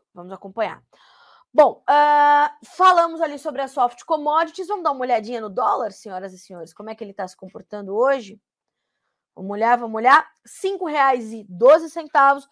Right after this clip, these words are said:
aprofunda a baixa, perde agora um por cento e continua impactando positivamente nas commodities, né? Lembrando que, eh, não cai só, não, vamos ver se tá, se tá ainda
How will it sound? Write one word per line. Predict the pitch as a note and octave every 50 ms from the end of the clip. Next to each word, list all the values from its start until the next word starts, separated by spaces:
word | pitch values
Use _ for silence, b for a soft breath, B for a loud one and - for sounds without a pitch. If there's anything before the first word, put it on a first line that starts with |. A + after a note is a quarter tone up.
| _ _ -
aprofunda | G#3+ G#3+ - A3+ G#3 - C4+ D#4 E4 E4 D#4
a |
baixa, | A#3+ C4 B3+ C4 C4 C4 - C4+ _ _ _ _ _ -
perde | B3 A#3+ A3+ B3
agora | A#3 A3 A#3 A3+ A3+ A3+
um | A3 A3
por | - A3 G#3
cento | - - D4 D4+ D#4 D#4+ D4+ D4 _ _ _ _ -
e | D4 C4+
continua | - D4 C#4 B3+ - C#4 B3+ A#3+ A#3+ A#3 B3 B3 -
impactando | C4+ B3 A#3 A#3+ A#3 A#3+ - B3+ A#3+ A#3+ A#3
positivamente | A#3+ A#3+ A3+ A#3+ A3+ - A#3 A#3+ A3+ A3 A3 G#3+ G#3+ A3 A3 - - A3+ _ _ _ _ _ _
nas | - A3 A3+ A3 A3 A3+ A3 A3+ - -
commodities, | _ - B3 A#3 A3 A3 A#3 B3 A#3+ A#3 G#3+ F3+ F3+ _ - _ -
né? | F#3 F#3+ G#3+
Lembrando | A3 G#3 G3 F#3+ G3 G#3+ A3 A#3 A#3 A#3+
que, | A#3+ - C4 C4+ D4 - - -
eh, | A#3 A#3 A3+ A3 A3 A3 A3 A3 G#3+ A3 b b b b _ -
não | A3 A#3+ B3+ C#4 C4
cai | - C#4 C4 A#3+ A3 G#3+
só, | - - - - - C#4+ C4+ C#4 C4+ _ -
não, | G#3 G3 F#3
vamos | G3 G3 G#3
ver | G3+ G#3+
se | G3+ -
tá, | A3+ G3
se | - _ _ - - G#3+
tá | - - G#3
ainda | G3+ G3+ F#3+ F#3+ F3+ F3 E3+